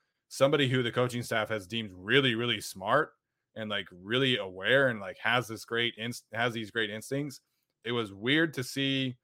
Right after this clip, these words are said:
someone like that with, like, that kind of description not make that kind of play. Ronaldo Hill said he thinks it's kind of, like, is a correctable issue today. We'll have to see. I don't know. Like, i-, it's just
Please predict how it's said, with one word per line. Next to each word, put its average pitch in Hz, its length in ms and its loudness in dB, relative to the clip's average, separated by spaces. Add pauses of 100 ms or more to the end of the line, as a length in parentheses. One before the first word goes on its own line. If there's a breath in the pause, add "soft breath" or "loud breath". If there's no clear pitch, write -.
(260)
someone 131 380 0
like 107 260 0
that 113 440 4 (120)
with, 104 180 -8 (360)
like, 95 180 -10
that 113 200 2
kind 120 160 -6
of 98 100 -6
description 107 760 -6
not 113 320 0
make 113 220 -6
that 107 180 -2
kind 110 160 -6
of 92 140 -14
play. 120 440 -4 (400)
Ronaldo 117 280 2
Hill 123 140 4
said 120 220 0
he 120 120 -4
thinks 113 260 -6
it's 110 140 -12
kind 113 160 -2
of, 110 60 -2
like, 101 200 -8
is 101 340 -10
a - 60 -14
correctable 107 560 -6 (140)
issue 143 600 -2
today. 135 520 4 (480)
We'll 107 200 -2
have 113 220 0
to 104 100 -6
see. 113 320 -4
I 101 140 -4
don't 113 120 -2
know. 104 180 -4
Like, 101 200 -8
i-, - 40 -16 (220)
it's - 120 -6
just 139 300 -2